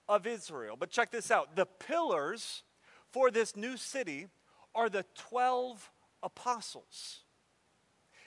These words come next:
Ephesians chapter two, verse twenty says the church is built on the foundation of the apostles.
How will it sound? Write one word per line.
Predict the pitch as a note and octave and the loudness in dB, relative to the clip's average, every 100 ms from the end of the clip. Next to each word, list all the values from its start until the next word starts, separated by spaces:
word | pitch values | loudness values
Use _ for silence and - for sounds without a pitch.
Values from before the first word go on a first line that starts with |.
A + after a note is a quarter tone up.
| - | -10
Ephesians | A3+ - C#4+ C4 B3 G#3 | -10 -6 -6 -6 -8 -10
chapter | - A#3+ - F3 | -2 -2 -2 -16
two, | - C4 | -12 -8
verse | G3 F3+ - | -4 -4 -6
twenty | - D4 B3+ | -6 -6 -6
says | - G3+ F3+ | -4 -6 -6
the | E3+ | -12
church | - B3+ C4+ - | -8 -6 -6 -10
is | F3 - - | -14 -14 -4
built | C4 F3 E3+ - | -2 -2 -4 -8
on | G#3 B3+ A#3+ | -2 -2 -2
the | G#3+ | -4
foundation | G3 - - F#3 F3 A3+ C4 C4+ - G3+ F3 E3 | -4 2 2 2 -2 -4 -4 -6 -6 -8 -6 -2
of | C#3+ B2+ C3 G#3 F3+ - _ _ _ _ _ _ D#3+ | 0 0 -2 -4 -10 -20 _ _ _ _ _ _ -6
the | F#3+ F3 F3+ _ _ _ _ - | -4 -4 -8 _ _ _ _ -12
apostles. | E3+ G#3+ G#3+ F#3 - G#2+ - - - | -6 0 0 0 -12 -16 -16 -18 -18